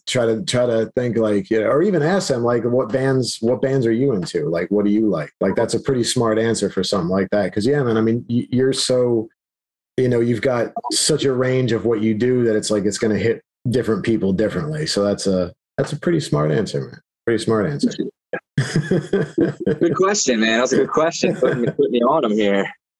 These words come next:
Speaker 1: Yeah, man. Well, I gotta, I, you know, I gotta, I gotta throw something in tough at the end, right? I gotta,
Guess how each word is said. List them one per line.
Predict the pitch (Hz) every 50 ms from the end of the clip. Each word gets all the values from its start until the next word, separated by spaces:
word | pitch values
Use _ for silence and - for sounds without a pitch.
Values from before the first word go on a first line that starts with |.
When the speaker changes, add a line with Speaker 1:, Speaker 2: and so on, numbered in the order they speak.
| -
Speaker 1:
Yeah, | 131 151 165 165 160
man. | 151 143 156
Well, | 165 180
I | 190
gotta, | 208 254 240 208 170 160
I, | 165
you | 170 170 165
know, | 165 147 139
I | 139
gotta, | 139 151 156 151 147 139
I | - 156
gotta | 175 196 180 165
throw | - - 160 147
something | 139 - 147 151 143 131 127
in | 120 117
tough | 101 - 117 101 98 - - - - - -
at | - 117
the | 98 113 113
end, | 117 120 113 104 101
right? | 107 107 107 107
I | 104 107
gotta, | 101 113 110 110 107 104 101 101 101